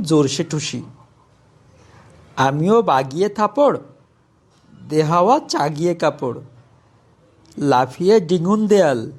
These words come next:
দেখি এক ভিটে শেয়াল। আরে ধ্যাৎ, শেয়াল কোথা, ভেলোটা দাঁড়িয়ে হোতা, দেখে যেই আতকে ওঠা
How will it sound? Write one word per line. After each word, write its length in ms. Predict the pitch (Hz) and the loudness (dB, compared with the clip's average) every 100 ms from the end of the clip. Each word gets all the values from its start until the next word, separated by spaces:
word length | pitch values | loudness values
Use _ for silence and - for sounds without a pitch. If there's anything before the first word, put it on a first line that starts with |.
| - _ _ _ _ _ _ _ _ _ _ _ - | -20 _ _ _ _ _ _ _ _ _ _ _ -18
দেখি 460 | 147 131 147 147 190 | -8 0 2 2 2
এক 160 | 214 220 170 | 2 0 -8
ভিটে 440 | 143 147 139 196 202 | -10 -10 -4 -2 0
শেয়াল। 380 | - 160 123 110 - - - _ _ _ _ _ _ _ _ _ _ _ - | 0 0 0 -4 -12 -20 -20 _ _ _ _ _ _ _ _ _ _ _ -4
আরে 220 | 151 214 | 0 2
ধ্যাৎ, 240 | 196 220 - - | 2 0 -2 -10
শেয়াল 380 | - 165 156 208 | -6 0 2 2
কোথা, 380 | - 190 160 139 110 - - _ _ _ _ _ _ _ _ _ - - - 151 | 0 -2 0 -4 -4 -12 -20 _ _ _ _ _ _ _ _ _ -20 -20 -20 -2
ভেলোটা 480 | 147 151 170 175 233 | 0 4 2 2 0
দাঁড়িয়ে 480 | 180 135 143 165 170 | 2 0 2 2 2
হোতা, 360 | 156 - 135 92 - _ _ _ _ _ _ _ _ _ _ - | 2 -2 -4 -4 -12 _ _ _ _ _ _ _ _ _ _ -14
দেখে 460 | 139 139 139 - 185 | 0 2 2 0 0
যেই 220 | 185 247 226 | 2 4 2
আতকে 380 | 185 - 233 233 | 0 -2 0 2
ওঠা 380 | 233 233 - | 2 -2 -8